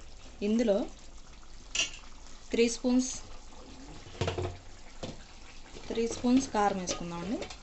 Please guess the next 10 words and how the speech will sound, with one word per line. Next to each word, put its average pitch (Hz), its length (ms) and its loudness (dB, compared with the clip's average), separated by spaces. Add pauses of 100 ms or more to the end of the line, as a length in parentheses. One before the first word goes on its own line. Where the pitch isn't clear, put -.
(160)
ఎవరిష్టం 262 460 6
వాళ్ళదండి. 190 440 2 (2500)
మంట 196 140 0 (140)
తినేవాళ్ళు 220 440 6
ఉంటారు, 196 340 -2 (760)
మంట 185 160 -6 (140)
తినని 196 320 -2
వాళ్ళు 170 240 -6
ఉంటారు. 160 300 -8 (3250)
మాకైతే 214 420 0